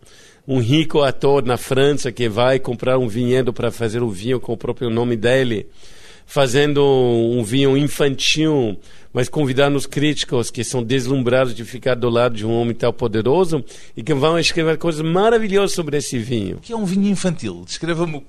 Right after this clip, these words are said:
Speaker 2: que é que pode ser considerado um vinho infantil.
Speaker 1: Então, como no discurso política, como nos filmes dos últimos trinta anos, entrando na loucura do sistema neoliberal sem limites,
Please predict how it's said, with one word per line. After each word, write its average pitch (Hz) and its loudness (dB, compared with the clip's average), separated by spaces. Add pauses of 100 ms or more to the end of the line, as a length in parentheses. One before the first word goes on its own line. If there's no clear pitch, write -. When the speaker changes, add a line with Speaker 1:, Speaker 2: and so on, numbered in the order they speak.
Speaker 2:
que 165 -2
é 180 4
que 156 -4
pode 160 2
ser 175 0 (180)
considerado 151 0
um 147 -2
vinho 160 -4
infantil. 120 -8
Speaker 1:
Então, 139 -2 (380)
como 180 0
no 139 2
discurso 123 -4
política, 104 -2 (520)
como 113 2
nos 101 -4
filmes 131 0
dos 95 -6
últimos 110 -4
trinta 110 -4
anos, 120 0 (420)
entrando 147 2
na 139 4
loucura 135 2
do 98 -6
sistema - -2
neoliberal 107 0
sem 113 -2
limites, 123 -4